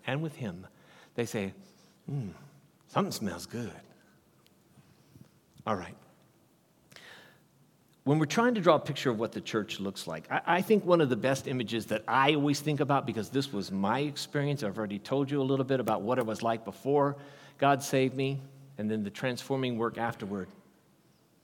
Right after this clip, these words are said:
But one of the best pictures, I think, of, of how the church works is that it's like a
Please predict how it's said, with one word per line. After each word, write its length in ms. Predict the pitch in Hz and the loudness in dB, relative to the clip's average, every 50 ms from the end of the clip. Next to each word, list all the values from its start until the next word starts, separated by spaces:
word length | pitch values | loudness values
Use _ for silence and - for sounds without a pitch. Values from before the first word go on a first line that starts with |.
| _ _ _ - - - - - _ | _ _ _ -20 -20 -20 -20 -2 _
But 100 | 165 165 | 0 4
one 160 | 180 190 240 | 6 6 6
of 100 | 269 269 | 6 4
the 60 | 202 180 | 2 4
best 320 | 131 165 160 156 - - | 2 2 0 0 -2 -4
pictures, 340 | - 160 - - 135 117 - - | -4 -4 -2 -2 -2 -2 -2 -2
I 140 | - 131 135 | -2 -2 -4
think, 300 | 131 - 143 127 120 - | -2 -2 -2 -2 -2 -2
of, 280 | - 110 107 98 95 - - - - | -2 -2 -2 -2 -4 -8 -16 -16 -8
of 240 | - 104 95 90 92 - - _ _ _ _ | -8 -8 -8 -8 -12 -18 -20 _ _ _ _
how 240 | - - 135 135 139 | -6 -2 -2 -2 -2
the 120 | 135 139 | -4 -6
church 380 | 139 - - 139 127 113 - - | -6 -4 -4 -4 -4 -4 -8 -10
works 600 | 104 104 104 107 101 90 - - - - - - _ _ - - - - - - - - - _ | -8 -6 -6 -6 -6 -6 -8 -10 -12 -12 -12 -16 _ _ -20 -20 -20 -20 -20 -20 -20 -20 -6 _
is 500 | 147 143 139 131 131 - - - - - - - - - - _ _ _ _ _ _ _ _ _ _ _ _ _ - - _ _ _ - | 2 2 2 2 0 -2 -2 -4 -4 -6 -14 -20 -20 -20 -20 _ _ _ _ _ _ _ _ _ _ _ _ _ -20 -20 _ _ _ 2
that 100 | 165 175 | 4 4
it's 140 | 170 170 | 4 4
like 180 | 175 208 208 - | 0 0 2 2
a 100 | 165 139 | 2 2